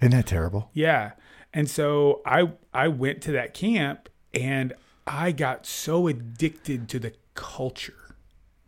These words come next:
Speaker 2: The culture of wanting to be the best we could be. The
Speaker 1: Mm.
Speaker 2: culture of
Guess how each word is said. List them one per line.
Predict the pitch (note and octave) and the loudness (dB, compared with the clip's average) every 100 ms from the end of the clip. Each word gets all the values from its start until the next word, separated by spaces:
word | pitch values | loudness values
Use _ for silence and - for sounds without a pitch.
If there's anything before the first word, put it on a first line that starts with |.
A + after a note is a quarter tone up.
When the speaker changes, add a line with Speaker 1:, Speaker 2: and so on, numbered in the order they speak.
| _ _ _ - - - - | _ _ _ -20 -20 -20 -10
Speaker 2:
The | B2 | -10
culture | - E3 E3+ - C#3 | 0 2 2 0 -2
of | B2 B2+ A#2+ A2 - | 0 0 0 -4 -10
wanting | A2+ B2+ C3+ C#3+ C#3+ | -4 0 0 0 -2
to | |
be | B2+ B2 | -2 -2
the | A2+ | -4
best | A#2+ A2+ - | -6 -6 -8
we | A2+ | -12
could | - G#2 | -8 -10
be. | G#2 G2 F#2+ - - | -8 -10 -12 -16 -6
The | B2+ | 0
Speaker 1:
Mm. | F2+ | 0
Speaker 2:
culture | E2 D#3 D#3 - D3 - | 2 0 0 -2 -4 -4
of | A#2+ A#2 A2 | -4 -4 -4